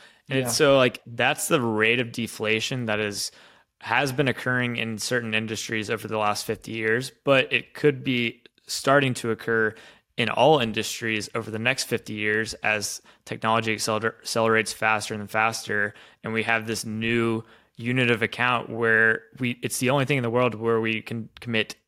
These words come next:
Speaker 1: infinite amount of time, infinite amount of energy, infinite amount of resources, and we can't make more of it. And it, and when you put it that way and you zoom out on a long enough time horizon, it just seems kind of hard to, to argue against.
Speaker 2: Yeah,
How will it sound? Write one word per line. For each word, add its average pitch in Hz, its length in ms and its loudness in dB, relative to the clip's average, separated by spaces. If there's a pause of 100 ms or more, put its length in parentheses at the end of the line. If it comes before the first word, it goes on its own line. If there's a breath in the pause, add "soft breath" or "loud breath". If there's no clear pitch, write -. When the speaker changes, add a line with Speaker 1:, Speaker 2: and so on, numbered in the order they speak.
Speaker 1:
infinite 127 360 0
amount 113 260 0
of - 40 -12
time, 110 300 -2
infinite 113 240 -6
amount 113 220 0
of 107 80 -8
energy, 107 320 -6
infinite 117 300 -10
amount 113 420 -2
of 101 120 -6
resources, 110 640 -6 (380 loud breath)
and 110 100 -6
we 107 60 -6
can't 120 220 0
make 113 200 0
more 107 160 -2
of 98 120 -6
it. - 160 -8 (460)
And 123 120 0
it, 117 200 0
and 120 200 -2
when 123 80 -4
you 117 60 -4
put 185 140 4
it 170 80 0
that 135 200 2
way 143 120 0
and 135 80 -6
you 110 120 -8 (160)
zoom 127 280 -6
out 127 120 2
on 127 80 -4
a 113 120 -2
long 117 200 0
enough 117 160 -4
time 113 240 -2
horizon, 120 380 -2
it 110 100 -4
just - 380 -8 (400)
seems 120 300 -8
kind 120 140 -4
of 101 60 -12
hard 107 240 -2
to, 104 220 -8
to 104 140 -8
argue 101 300 -6
against. 101 460 -14 (480 loud breath)
Speaker 2:
Yeah, 151 240 -2